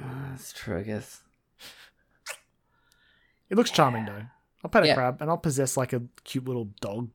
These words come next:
Speaker 2: With, with a,
Speaker 1: Yeah.
Speaker 2: they, it seems like, much like in, um, Odyssey, you had the cap. In this one, it's the bow. <laughs>
Speaker 1: That's right.
Speaker 2: And
Speaker 1: Yeah.
Speaker 2: I love it. That's
Speaker 1: Yeah.
Speaker 2: just, yeah, this just looks wholesome and charming, and I really appreciated it being presented in its na-, its, like, native language. Yeah, I'm just
Speaker 1: Yep.
Speaker 2: really interested. I'm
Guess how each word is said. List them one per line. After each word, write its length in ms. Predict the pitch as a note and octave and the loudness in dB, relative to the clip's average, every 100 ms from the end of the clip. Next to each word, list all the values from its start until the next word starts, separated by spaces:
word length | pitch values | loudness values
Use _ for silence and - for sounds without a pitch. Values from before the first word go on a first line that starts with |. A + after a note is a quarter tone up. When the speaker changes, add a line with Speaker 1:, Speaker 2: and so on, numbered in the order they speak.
| - | -6
Speaker 2:
With, 180 | C3+ C3 | -4 -2
with 140 | C3 | 0
a, 160 | C#3 C3 - - | 0 -2 -10 -14
Speaker 1:
Yeah. 80 | - | 4
Speaker 2:
they, 180 | D#3 D3 | 6 6
it 120 | F3 D#3+ | 2 2
seems 220 | F#3 F#3 | 2 6
like, 220 | G3 F#3 - - | 6 4 -8 -2
much 300 | E3 D#3+ - | 0 2 4
like 300 | D#3+ D3+ - | 4 4 0
in, 140 | D#3 D3 | -2 2
um, 240 | C#3+ C3+ | 2 0
Odyssey, 320 | C#3+ C#3+ D#3 | 0 2 4
you 140 | C3+ B2+ | 4 4
had 200 | C3 B2 | 2 0
the 100 | A#2+ | -2
cap. 480 | - - D3+ B2+ - - - - - | -4 -2 2 2 -2 -16 -16 -18 -6
In 100 | C#3 | 0
this 160 | C#3+ - | 0 2
one, 120 | C#3+ | 0
it's 120 | C3 | 0
the 100 | - | -2
bow. 400 | A2+ B2 A2+ C3 B2+ - _ _ _ - | -4 -4 0 2 2 0 _ _ _ -18
<laughs> 540 | - - - - - | -14 -12 -12 -14 -8
Speaker 1:
That's 200 | F2 - | -6 0
right. 180 | A2+ E2+ - | 2 2 0
Speaker 2:
And 60 | - | 0
Speaker 1:
Yeah. 120 | C3 | 2
Speaker 2:
I 20 | |
love 180 | B2+ A#2 | 2 0
it. 80 | G#2 - | -4 -2
That's 160 | F#3 - | 0 4
Speaker 1:
Yeah. 60 | |
Speaker 2:
just, 200 | A#3+ - | 2 4
yeah, 220 | F3 C3+ | 6 6
this 180 | C3+ E3+ | 6 4
just 140 | F3+ E3+ | 4 2
looks 140 | D3+ | 2
wholesome 380 | D#3 C#3+ D3+ C#3 | 4 4 2 2
and 120 | B2+ | 0
charming, 440 | C#3 A#2+ B2 A#2+ | 0 0 0 -2
and 240 | A2+ A2+ A2+ _ _ _ _ _ - | -2 -2 -4 _ _ _ _ _ 4
I 140 | D3 | 6
really 340 | D3 D3+ D#3+ | 8 10 12
appreciated 540 | D#3 D#3 D3+ E3 D3 C#3+ | 12 10 6 8 6 6
it 80 | C#3+ | 4
being 180 | C#3+ | 2
presented 400 | C3+ C#3 C3 B2+ | 4 2 4 0
in 100 | C3 | 0
its 140 | B2+ A#2+ | -4 -6
na-, 140 | C3 - | -8 -6
its, 160 | B2 | -2
like, 160 | C3 A#2 | -2 0
native 280 | C3 B2 A2 | -2 -2 0
language. 600 | D3+ E3+ E3+ E3+ E3+ D#3 | 2 2 4 4 4 2
Yeah, 180 | C3+ A#2+ | 0 0
I'm 100 | A2+ | -2
just 140 | A#2+ C3 | 0 2
Speaker 1:
Yep. 100 | A#2+ | 2
Speaker 2:
really 140 | G#2+ | 0
interested. 340 | G#2+ - E2 - | -6 -8 -10 -12
I'm 140 | G#2+ | -12